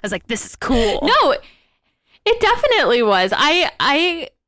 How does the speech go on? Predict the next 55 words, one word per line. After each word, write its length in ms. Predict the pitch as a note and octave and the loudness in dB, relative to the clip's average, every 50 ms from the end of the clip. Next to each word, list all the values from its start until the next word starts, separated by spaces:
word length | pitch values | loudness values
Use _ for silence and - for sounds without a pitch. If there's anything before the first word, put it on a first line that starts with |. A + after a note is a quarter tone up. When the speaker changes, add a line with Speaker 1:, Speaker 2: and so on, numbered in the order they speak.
| _ _ _ _ _ | _ _ _ _ _
Speaker 2:
was 200 | A3 D4 D#4 - | -4 -2 -2 -2
telling 380 | - C#4 C4+ C#4 D4 D#4+ D#4+ | 0 0 2 2 2 0 0
them 120 | C#4+ C4 C4+ | 0 -2 -2
'cause 140 | B3+ B3+ A#3 | -2 -2 0
they 80 | C4+ | 0
were 100 | C#4+ C#4+ | 0 0
saying, 200 | C4+ C#4+ D4 B3 | -2 -4 -4 -2
like, 160 | B3+ A#3+ A3+ | -2 -2 0
"Miss, 220 | G3+ B3 C#4+ - - | 0 -2 -2 0 -2
you 60 | C4+ | -2
have 80 | C4+ - | -4 -4
pictures?" 340 | - - A3 G3 - - B3+ | -4 -8 -8 -8 -8 -12 -14
I'm 40 | A#3 | -12
like, 140 | G#3 F#3 F3 | -12 -8 -6
"I 40 | G3+ G3 E3+ F3 | -6 -6 -6 -6
really, 420 | F#3+ G3+ B3+ D#4+ G4 D#4 G#3 - - _ _ _ _ _ - | -4 -2 0 0 0 0 -2 -6 -10 _ _ _ _ _ -4
there 240 | A#3 B3 - - | -2 -2 0 0
aren't 280 | - A#3 A#3+ C4+ D#4+ F4+ | 0 2 2 2 2 0
a 60 | F4+ | 0
lot 220 | D4 A#3 A3+ A3 G#3 | 2 2 2 2 0
of 120 | A3 - | -2 -4
pictures 460 | - A3+ G3 - - - G3+ G#3 F#3+ G#3+ | -6 -8 -8 -8 -6 -6 -6 -4 -4 -6
of 140 | G#3 G3 | -8 -8
me 320 | G3 G3 G3 G3+ G3+ - - _ _ _ _ _ | -8 -8 -6 -6 -6 -6 -10 _ _ _ _ _
from 300 | _ - G#3 G3 F3 F3+ F3 - | _ -4 -4 -4 -4 -8 -12 -12
my 200 | - F#3 F3 D#3+ F3 - | -10 -10 -10 -10 -10 -14
prime, 760 | - - _ - F3+ E3+ - - E3 F#3 G#3 A3 A#3+ A#3+ C4 D#4 - - C4 - _ - - - | -20 -20 _ -6 -4 -4 -4 -6 -8 -6 -4 -4 -4 -2 -4 -4 -6 -6 -10 -16 _ -20 -20 -20
<laughs> 480 | _ _ _ _ - G5 G5 D#5+ G#4+ - | _ _ _ _ -6 -2 -2 -2 -2 0
my 160 | - B3 A3 C#4+ | 0 0 0 0
high 260 | A#3 - C4 A3+ A#3 | 0 0 0 0 0
school, 300 | - - - - B3+ A3+ | -2 -4 -8 -4 -2 0
Speaker 1:
I 240 | A3 A3 A3 G#4 - | 2 2 0 0 0
Speaker 2:
like, 220 | G3+ F#3+ F#3 G3+ | 0 0 0 0
Speaker 1:
have 100 | A#3+ A3 | 0 -2
a 40 | G#3+ | -4
lot 260 | G3+ A3 F#3+ G#3 G3+ | -4 -4 -4 -6 -6
of 100 | G3 - | -8 -10
pictures 480 | - G3+ F#3+ - - - G3+ F#3+ A3+ G3 | -10 -10 -8 -8 -8 -6 -2 -2 -2 -2
Speaker 2:
the 100 | F#3+ G3 | -2 -4
Speaker 1:
of 60 | F#3 A#3+ | -4 -4
you. 60 | G#3+ | -4
Speaker 2:
pinnacle." 440 | F3+ G3 - - G3 G#3+ A3+ G#3+ A3+ _ _ _ _ _ _ _ _ _ _ _ _ _ _ _ _ _ _ _ _ _ _ _ _ _ _ | -4 -4 -4 -4 -4 -4 -4 -6 -10 _ _ _ _ _ _ _ _ _ _ _ _ _ _ _ _ _ _ _ _ _ _ _ _ _ _
Do 100 | - A#3 B3+ | -4 -2 0
Speaker 1:
I 40 | C#4 | 2
Speaker 2:
you 120 | E4 G#4+ | 2 2
Speaker 1:
have 80 | - C4+ | 0 0
a 100 | C4 C4+ | 0 0
Speaker 2:
really? 220 | C4 C#4 D#4 D4 | 0 0 0 -2
Speaker 1:
lot 80 | - - | 0 0
Speaker 2:
Well, 80 | F4 E4+ | 0 0
Speaker 1:
of 40 | E4 | 0
Speaker 2:
like, 200 | E4+ - - - | 0 -2 -2 -4
okay, 220 | E4 - D#4+ C#4+ | -4 -2 -4 -4
Speaker 1:
pictures. 60 | A3+ | -2
Speaker 2:
but, 160 | B3 C4+ - | -2 -4 -6